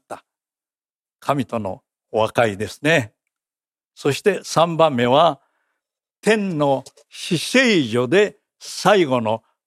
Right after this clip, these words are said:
贖いを完成する。アットワンメント。これ、全部聖句から、ダニエル書、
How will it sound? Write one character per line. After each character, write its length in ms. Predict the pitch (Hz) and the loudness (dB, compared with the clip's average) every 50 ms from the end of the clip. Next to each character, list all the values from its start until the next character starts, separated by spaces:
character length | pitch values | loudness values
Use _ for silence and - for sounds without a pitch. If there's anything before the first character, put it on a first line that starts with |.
| _ _ _ - | _ _ _ -2
贖 540 | 123 127 123 147 160 160 151 147 139 139 | -2 0 4 4 4 4 4 4 2 2
い 140 | 139 127 127 | 2 2 0
を 320 | 143 156 185 208 208 - _ _ _ _ _ _ _ | 0 0 0 0 -2 -4 _ _ _ _ _ _ _
完 260 | - - 156 160 139 | -4 -2 -2 -2 -2
成 220 | - - 147 135 110 | -2 -2 -2 -2 -2
す 200 | - - - 113 | -4 -10 -12 -12
る。 120 | 95 90 _ _ _ _ _ _ _ _ _ _ _ _ _ _ _ _ - | -12 -12 _ _ _ _ _ _ _ _ _ _ _ _ _ _ _ _ -6
ア 100 | - 135 | -6 -6
ッ 20 | |
ト 80 | - _ _ _ - - _ _ _ _ _ _ _ | -6 _ _ _ -20 -20 _ _ _ _ _ _ _
ワ 160 | 127 127 139 | 0 2 2
ン 100 | 131 117 | 2 0
メ 100 | 113 104 | -4 -8
ン 100 | 92 95 | -8 -10
ト。 120 | _ _ _ _ _ _ _ _ _ _ _ _ _ | _ _ _ _ _ _ _ _ _ _ _ _ _
こ 120 | - 120 | -4 -2
れ、 240 | 117 113 107 117 - _ _ _ _ _ _ _ _ | -2 -2 -2 -4 -8 _ _ _ _ _ _ _ _
全 300 | 117 107 135 175 208 196 | -12 -2 0 0 0 0
部 80 | 170 147 | -2 -4
聖 240 | - - 170 160 127 | -2 0 0 0 0
句 100 | - - | -2 -4
か 120 | 123 117 | -4 -2
ら、 220 | 107 104 107 117 _ _ _ _ _ _ _ _ _ _ | -2 -2 -4 -4 _ _ _ _ _ _ _ _ _ _
ダ 180 | 107 110 110 131 | -2 0 0 0
ニ 100 | 143 156 | 2 0
エ 80 | 135 | 0
ル 100 | 127 127 | 0 -2
書、 360 | - - 170 180 190 196 - | 0 2 2 2 2 0 -4